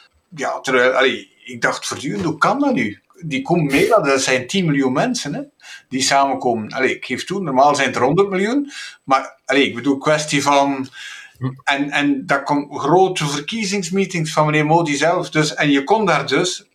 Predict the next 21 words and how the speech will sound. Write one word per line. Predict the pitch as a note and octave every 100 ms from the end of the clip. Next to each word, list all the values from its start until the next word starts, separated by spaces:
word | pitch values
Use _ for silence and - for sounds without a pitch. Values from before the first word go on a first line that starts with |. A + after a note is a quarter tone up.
| _
vanuit | C3+ C3
de | C3
media | B2+ E3+ F3+
heel | C#3+ D#3 G3+
moeilijk | G#3+ F#3+
kritiek | - D3+ E3+ D#3+ -
op | B2+ C3
uitoefenen, | C#3+ E3+ G3+ G3+
want | F3 D#3+ D#3
dan | D3
ben | C#3+ D3+
je | D#3 D3
dus | C#3 C3+ - - - _
tegen | D#3 D#3 D#3
de | C3+
natie, | B2+ B2 A#2 F#2 -
hè. | - D#3 - - _
Dus | D3+ D3+ - - -
India, | - F3+ G3+ G3+ G3+ G#3 - _ - _ _ _
na | C#3+ D3+
China, | D#3 F3+ G3 G3+